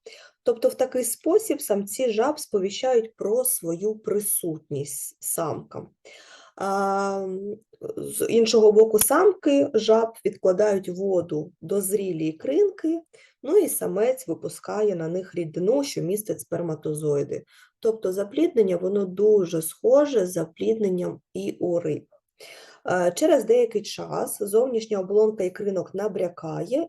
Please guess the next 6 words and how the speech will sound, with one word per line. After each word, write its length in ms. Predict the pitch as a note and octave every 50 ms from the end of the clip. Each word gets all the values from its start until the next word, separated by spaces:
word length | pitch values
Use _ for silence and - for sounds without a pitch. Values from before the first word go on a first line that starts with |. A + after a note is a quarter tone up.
| - _
і 140 | - D#4+ G4
збільшується, 840 | - - E3 F3 G3 A#3 A#3+ - - A#3 G3 F3+ F3+ - - - E3+
е, 60 | E3 - _ _ _ - F3 E3+ E3+ E3+ E3+ E3 E3
за 180 | E3 - G3+ G#3+
об'ємом. 680 | G#3+ F#3+ D#3+ D#3+ D#3+ D3 C#3+ C#3+ C#3 B2+ - - - - _ - - - - - - - _ _ _ _ - G3
Е, 260 | G3+ G3 F#3+ F#3